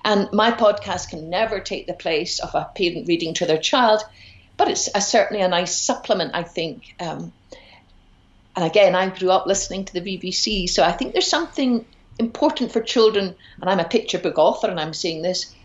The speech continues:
but I think there's something important about just listening to stories and not seeing any images, and let your imagination paint the images. And that's why I'll say to a lot of the children or their parents,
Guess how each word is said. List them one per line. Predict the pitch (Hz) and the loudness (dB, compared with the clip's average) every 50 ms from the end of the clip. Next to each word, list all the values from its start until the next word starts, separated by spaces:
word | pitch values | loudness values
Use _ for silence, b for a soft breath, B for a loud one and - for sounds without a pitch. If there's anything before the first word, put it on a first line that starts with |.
| _ | _
but | - 254 | 0 0
I | 294 | 0
think | - - 480 466 | 2 0 -2 -2
there's | - - - | -4 -4 -2
something | 339 330 330 - 247 | -2 -4 -4 -2 -2
important | 233 233 233 - - 240 247 - 202 | -2 -2 0 0 0 0 2 0 0
about | - 220 185 - - - | 2 2 2 2 -2 -2
just | - 240 254 - - - | -2 -2 0 -2 -4 -4
listening | 214 214 254 - - - - 339 339 311 294 277 | -4 -4 -4 -4 -4 -6 -4 -4 -4 -4 -4 -4
to | - 247 | -4 -2
stories | - - 226 220 214 208 | 2 4 4 6 6 4
and | 214 208 208 208 | 2 2 2 2
not | 226 233 277 285 277 - - | 2 2 2 2 0 -4 -4
seeing | - - 285 262 233 202 202 | -4 -2 0 0 0 0 0
any | 196 196 190 180 | -2 -2 -2 -2
images, | 175 170 175 175 175 143 156 170 - - B B B B B B B B | -2 -2 -2 -2 0 0 0 -2 -4 -8 B B B B B B B B
and | 226 233 | 4 6
let | 233 240 240 240 240 | 6 6 6 4 2
your | 233 233 220 | 0 0 0
imagination | 226 214 208 202 202 196 - 185 190 196 220 262 269 - - - 277 214 190 180 - - - _ _ _ | 0 -2 -2 -4 -4 -4 -6 -6 -4 -2 -2 -2 -2 -4 -4 -4 -4 -4 -4 -8 -12 -16 -20 _ _ _
paint | - - 190 180 - - | -4 -4 -4 -4 -2 0
the | 175 147 | 2 2
images. | 165 170 170 170 - 156 160 156 - - | 2 2 0 -2 -2 -4 -4 -4 -4 -2
And | - | -2
that's | 190 185 - - - | 0 0 0 2 4
why | 185 180 | 6 6
I'll | 170 170 | 6 4
say | 170 - - 180 196 | 2 0 -4 -6 -6
to | - 190 | -6 -2
a | 185 | 0
lot | 180 165 - - | 2 2 2 0
of | - | -4
the | - - _ _ _ _ - | -10 -14 _ _ _ _ -8
children | - - 185 190 202 165 165 | -4 -2 -2 -2 -2 -4 -4
or | 156 147 | -2 0
their | 156 156 | 0 0
parents, | - 196 180 170 - - - B B | 0 -2 -4 -4 -4 -8 -10 B B